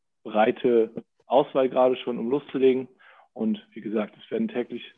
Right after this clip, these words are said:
mehr Produkte. Und wenn wir dann noch verstehen, ähm, was sich noch so im Einzelfall gewünscht wird. Also gestern wurden sich zum Beispiel, äh, in unsere, aus unserer Facebook-Gruppe heraus,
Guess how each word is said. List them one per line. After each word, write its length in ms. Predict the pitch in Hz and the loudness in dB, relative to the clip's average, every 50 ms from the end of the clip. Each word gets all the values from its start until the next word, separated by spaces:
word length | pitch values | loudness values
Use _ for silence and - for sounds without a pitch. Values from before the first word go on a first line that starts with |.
| _ _ _ _ _ | _ _ _ _ _
mehr 200 | - 127 131 120 | -2 0 2 2
Produkte. 520 | 117 - - 143 135 131 - - - 131 117 | 0 0 0 0 0 0 -2 -4 -6 -4 -2
Und 120 | 113 110 107 | -2 0 0
wenn 100 | 110 113 | 0 0
wir 80 | 107 | 0
dann 160 | 104 113 113 | 0 2 2
noch 140 | 123 120 - | 0 0 -2
verstehen, 460 | - 120 - - - 123 117 117 110 - - - - - - - _ _ | -4 -6 -6 -4 -2 -2 -2 -2 -4 -8 -14 -20 -20 -20 -20 -20 _ _
ähm, 160 | 120 113 110 | -4 -2 0
was 140 | 107 113 - - | 0 -2 -4 -6
sich 120 | 107 - | -10 -8
noch 140 | - 117 - | -8 -8 -6
so 80 | - 117 | -4 -4
im 60 | 104 | -4
Einzelfall 440 | 110 123 123 - 147 - - 135 123 | -2 -4 -4 -4 -6 -4 -2 0 0
gewünscht 360 | 120 113 123 127 123 - - | 0 0 0 -2 -2 -4 -6
wird. 220 | 127 123 - - | -6 -6 -6 -8
Also 140 | - 104 110 | -10 -10 -6
gestern 340 | 107 123 117 - 139 123 110 | -6 -6 -6 -4 -4 -2 0
wurden 180 | 117 120 120 117 | 0 0 -2 -4
sich 140 | 110 - - | -8 -12 -10
zum 100 | - 117 | -6 -6
Beispiel, 400 | 117 107 - - 120 113 110 - - - - - - - _ _ _ | -6 -6 -6 -6 -6 -6 -6 -8 -12 -20 -20 -20 -20 -20 _ _ _
äh, 220 | - 113 110 110 - | -2 -2 0 0 0
in 80 | 120 117 | -2 -4
unsere, 300 | 120 117 - - - - | -6 -8 -10 -12 -12 -12
aus 140 | 113 - - | -14 -10 -10
unserer 200 | 117 117 110 - | -6 -6 -4 -2
Facebook-Gruppe 500 | - 160 160 - 131 - 143 127 - 127 | 0 -2 -2 -4 -8 -8 -8 -6 -2 -2
heraus, 320 | 120 117 113 113 120 | 0 2 4 2 2